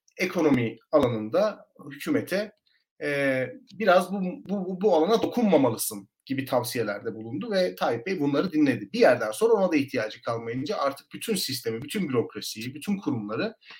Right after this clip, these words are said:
kendisi bizzat yönetmediği takdirde büyük bir kumpasın içerisinde olduğu hissine kapıldı. Yani zannediyorum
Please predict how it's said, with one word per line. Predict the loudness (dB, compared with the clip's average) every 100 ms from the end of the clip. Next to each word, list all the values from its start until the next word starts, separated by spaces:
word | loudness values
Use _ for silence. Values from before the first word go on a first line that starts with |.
| -2
kendisi | 2 4 2 0
bizzat | -2 2 4 4 2 -14 _ _ -16 0
yönetmediği | 6 6 6 0 -2 -4
takdirde | -6 -6 -4 2 4 2 -2 _ 0
büyük | 2 2
bir | 0 0
kumpasın | -4 -4 -4 -2
içerisinde | 0 0 0 0 4 4 4 -4 4
olduğu | 4 6 0
hissine | -2 -2 0 -2
kapıldı. | -2 -6 -8 -10 -10
Yani | -8 4
zannediyorum | 4 6 2 2 2 0